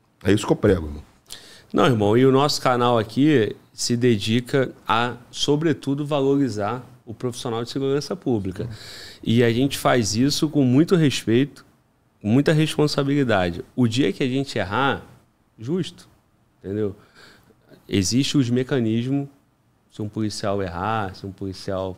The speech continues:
Speaker 2: for falar algo que, que ele não devia, mas não acontece isso. Na verdade, a gente percebe que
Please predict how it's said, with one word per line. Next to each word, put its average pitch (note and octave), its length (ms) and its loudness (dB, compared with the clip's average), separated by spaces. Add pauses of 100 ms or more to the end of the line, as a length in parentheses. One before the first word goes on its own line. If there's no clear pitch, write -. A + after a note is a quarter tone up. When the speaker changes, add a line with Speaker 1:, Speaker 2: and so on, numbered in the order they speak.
Speaker 2:
for F2+ 100 -12
falar F#2 300 -4
algo F#2+ 340 -2 (260)
que, G#2 140 -8
que F#2+ 160 -10
ele F#2+ 140 -4
não F#2+ 140 -2
devia, F#2+ 400 -4 (320)
mas C#3+ 160 2
não F#3 160 4
acontece B2+ 720 0
isso. B2+ 340 0 (420)
Na - 120 -2
verdade, A2+ 400 2
a A#2+ 60 2
gente A#2+ 180 0
percebe A2+ 680 0
que G#2 600 -4